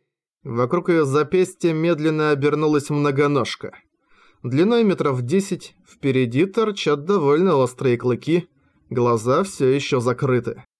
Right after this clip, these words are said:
Сильнейшее насекомое, которое могла вызвать мастер насекомых, многоножка тысячи плетей. Энтома вложила силы в обе ноги. Она уже выяснила скорость атаки, силу,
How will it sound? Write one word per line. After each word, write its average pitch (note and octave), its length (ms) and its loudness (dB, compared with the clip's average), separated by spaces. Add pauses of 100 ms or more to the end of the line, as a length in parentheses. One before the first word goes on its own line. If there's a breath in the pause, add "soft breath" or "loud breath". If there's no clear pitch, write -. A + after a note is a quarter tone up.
(520)
Сильнейшее E3+ 640 0
насекомое, D#3 720 -2
которое C3 380 0
могла B2+ 320 2
вызвать E3+ 440 0
мастер C3 380 0
насекомых, C#3 720 -2 (420)
многоножка C3+ 800 0
тысячи C#3 460 -2
плетей. C3 640 -2 (680)
Энтома D#3+ 500 0
вложила D3+ 520 2
силы E3+ 460 0
в C3+ 100 -2
обе D3 260 2
ноги. C3 460 -2 (720)
Она G#3 180 2
уже G3+ 260 2
выяснила C3+ 540 0
скорость B2+ 440 -2
атаки, C#3 640 0
силу, D3+ 520 2